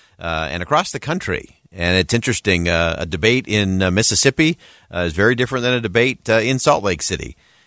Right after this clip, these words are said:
And, uh, what, uh, different regions of the country want out of a debate is, is very different. And that's a good thing. It's part of those laboratories of democracy. But in, in every election cycle, it's always, uh, too im-, important for us to realize that,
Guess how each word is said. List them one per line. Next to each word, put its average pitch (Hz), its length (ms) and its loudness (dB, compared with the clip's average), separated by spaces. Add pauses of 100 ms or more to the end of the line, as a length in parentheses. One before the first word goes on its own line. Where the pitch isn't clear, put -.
(180)
And, 85 500 -2
uh, 80 100 0
what, 98 380 0
uh, 95 80 0
different 101 420 -2
regions 107 460 2
of 101 100 0
the 95 60 -2
country 107 480 0
want 98 600 0 (120)
out 92 160 0
of 101 140 0
a 101 40 -4
debate 101 540 -2
is, 82 320 -2
is 85 220 -10
very 95 320 2
different. 113 380 -4
And 135 100 -8
that's 202 180 -2
a 190 40 -8
good 185 200 -2
thing. 78 220 -2
It's 73 120 -10
part 101 280 -2
of 85 60 -8
those 85 200 -4
laboratories 87 720 -2
of 78 220 -4
democracy. 82 800 0 (640)
But 123 160 4
in, 127 360 2
in 139 160 -2
every 156 520 0
election 101 460 0
cycle, 87 540 -4 (1080)
it's 117 140 0
always, 139 260 4
uh, 104 180 2 (120)
too 120 140 2
im-, 98 260 4
important 101 380 0
for 113 120 0
us 98 100 0
to 90 100 -10
realize 98 640 0
that, 92 180 -2